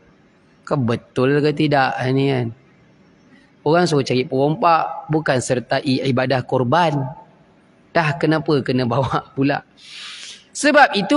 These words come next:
mereka jawab kepada Nabi Musa, "Qalu atattakhidhuna huzwa?" "Eh Musa, kami minta carikan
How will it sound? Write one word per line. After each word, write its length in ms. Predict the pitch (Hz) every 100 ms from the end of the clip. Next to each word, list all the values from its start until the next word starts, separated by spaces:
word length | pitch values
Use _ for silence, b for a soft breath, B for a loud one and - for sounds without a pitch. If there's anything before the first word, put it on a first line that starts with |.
| 285
mereka 400 | 247 226 226 254
jawab 480 | 196 202 247 226 208
kepada 320 | 220 214 220
Nabi 240 | 214 202
Musa, 480 | 196 165 - 220 247 B B -
"Qalu 800 | 220 226 269 254 208 196 208 208
atattakhidhuna 1600 | 180 190 185 220 214 - 180 175 175 208 226 190 185 196 226 233
huzwa?" 800 | 208 233 208 240 254 254 - - -
"Eh 160 | 240 233
Musa, 400 | 247 - 151 127 - - _ _ _ _ _
kami 320 | 285 285 254
minta 480 | 180 156 170 220 - -
carikan 1200 | 180 170 240 180 - _ _ - 220 262 254